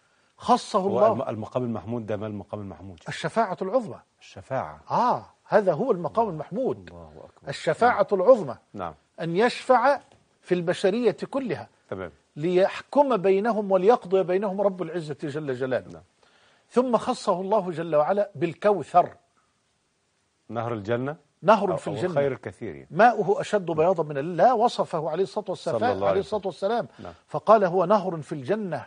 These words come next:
Speaker 1: وعدنيه ربي أو أعطانيه ربي، ماؤه أشد بياضا من الثلج، وأحلى مذاقا من العسل باللبن،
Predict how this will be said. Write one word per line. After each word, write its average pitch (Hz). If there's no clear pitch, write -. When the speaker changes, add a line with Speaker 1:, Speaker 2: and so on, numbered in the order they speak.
Speaker 1:
وعدنيه 147
ربي 185
أو 160
أعطانيه 175
ربي، 160
ماؤه 196
أشد 196
بياضا 175
من 165
الثلج، 156
وأحلى 185
مذاقا 175
من 160
العسل 160
باللبن، 156